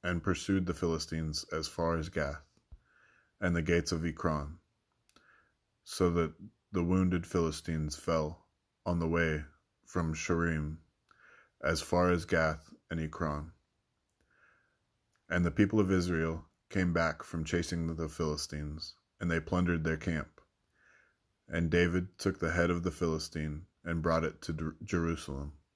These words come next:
but he put his armor in his tent. As soon as Saul saw David go out against the Philistines, he said to Abner, the commander of the army, "Abner,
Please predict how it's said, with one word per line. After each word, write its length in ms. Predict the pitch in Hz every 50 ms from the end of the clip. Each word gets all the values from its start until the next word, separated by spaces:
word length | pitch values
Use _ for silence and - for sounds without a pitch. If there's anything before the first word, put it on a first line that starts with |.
| _ _ _ _ _ _ _ _ _ _ -
but 120 | 92 85
he 80 | 87 80
put 160 | - - 90
his 140 | 90 82 78
armor 520 | 80 82 87 87 82 82 78 78 80 - _ -
in 120 | 87 87
his 140 | 82 78 76
tent. 280 | - - 87 80 73 - _ _ _ _ _ _ _ _ _ _ _ _ _ _ _ _ _ _ _ _ _ _ _ _ _ _ _ _ _ _ _ _ _ _ -
As 160 | - 87 82 -
soon 200 | - 101 98 101
as 160 | 98 92 92
Saul 600 | - - - 85 85 82 85 85 82 - - _ _ _ _ _ _ _ _ _ _ _ _ _
saw 380 | - - - - 92 87 85
David 480 | 85 82 85 82 80 76 76 78 78 78 - _ _ _ _ _ _ -
go 180 | - 87 82
out 160 | 80 80 80
against 380 | 80 80 78 82 85 85 - -
the 60 | 85
Philistines, 760 | 78 - 85 80 78 76 - - 76 76 76 73 73 - - -
he 120 | - 90
said 300 | 82 - - 82 80 76
to 140 | - 78 -
Abner, 520 | - 80 80 78 80 78 76 76 78 76 - _ _ -
the 60 | -
commander 420 | 80 - 87 87 85 85 85 82 82
of 80 | 78
the 100 | 78 78
army, 380 | 73 73 78 78 76 76 76 80 - _ _ _ _ _ _ _ -
"Abner, 480 | 87 90 87 87 90 87 87 87 -